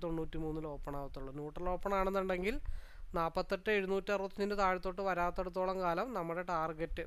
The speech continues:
ഫസ്റ്റ് ടാർഗറ്റ് നാൽപത്തൊമ്പതിനായിരത്തി മുപ്പത്തൊന്ന് ഭാഗത്തേക്കായിരിക്കും എൻ്റെ, എൻ്റെ ഒരു കാഴ്ചപ്പാടിൽ ഞാൻ മനസ്സിലാക്കിയെടുക്കുന്നത്.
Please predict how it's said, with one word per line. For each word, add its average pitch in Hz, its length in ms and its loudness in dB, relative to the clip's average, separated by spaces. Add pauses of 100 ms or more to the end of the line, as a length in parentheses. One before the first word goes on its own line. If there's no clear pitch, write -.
ഫസ്റ്റ് 165 340 -4
ടാർഗറ്റ് 160 480 0 (760)
നാൽപത്തൊമ്പതിനായിരത്തി 170 920 0
മുപ്പത്തൊന്ന് 170 520 -2 (100)
ഭാഗത്തേക്കായിരിക്കും 160 800 -2
എൻ്റെ, 165 320 2 (320)
എൻ്റെ 175 360 0 (140)
ഒരു 220 160 0
കാഴ്ചപ്പാടിൽ 185 640 2 (640)
ഞാൻ 175 200 0
മനസ്സിലാക്കിയെടുക്കുന്നത്. 156 840 -4